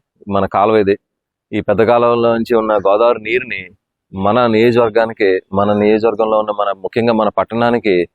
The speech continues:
ఈ నీరుని ఫిల్టర్ చేసుకుని మనం, ఆ, ఈ నీళ్ళతో త్రాగునీరు కింద అందిస్తే అది, ఆ, గోదావరి పక్కన పెట్టుకుని మనం ఈ రోజుని ఎంతో కలుషితమైన నీరు తాగుతున్నాం. ఎన్నో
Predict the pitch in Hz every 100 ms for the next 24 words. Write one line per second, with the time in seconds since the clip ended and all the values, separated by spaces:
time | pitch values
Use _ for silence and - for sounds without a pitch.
0 | _ _ - 107 110 113 127 135 127 117
1 | 113 120 120 117 - 120 117 113 104 101
2 | 101 98 92 - 98 95 95 104 104 110
3 | 107 113 107 101 95 - _ _ _ -
4 | 98 101 107 110 110 107 101 101 - 104
5 | 90 92 _ _ _ _ 98 101 98 90
6 | 87 _ _ _ _ _ 101 95 90 85
7 | 104 107 123 - 110 123 117 107 117 113
8 | 110 101 101 - _ 101 104 107 120 110
9 | 104 101 95 101 113 107 110 113 107 104
10 | 104 104 95 95 98 98 117 117